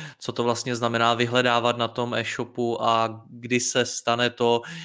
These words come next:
že právě, eh, zákazník hledá třeba ten hlavní produkt, ale e-shop mu ukáže veškerý příslušenství, nebo naopak.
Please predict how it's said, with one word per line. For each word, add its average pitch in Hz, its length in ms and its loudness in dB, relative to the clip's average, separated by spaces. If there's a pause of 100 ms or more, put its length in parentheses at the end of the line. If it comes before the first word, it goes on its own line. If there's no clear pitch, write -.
(160)
že 120 80 -2
právě, 117 640 4
eh, 117 380 -4
zákazník 117 500 0
hledá 123 440 2
třeba 117 220 -4
ten 123 120 0
hlavní 117 400 0
produkt, 120 500 -4
ale 117 220 0
e-shop 113 240 -6
mu 120 100 -6
ukáže 117 360 0
veškerý 117 380 -2
příslušenství, 123 840 -4
nebo 120 240 2
naopak. 113 480 2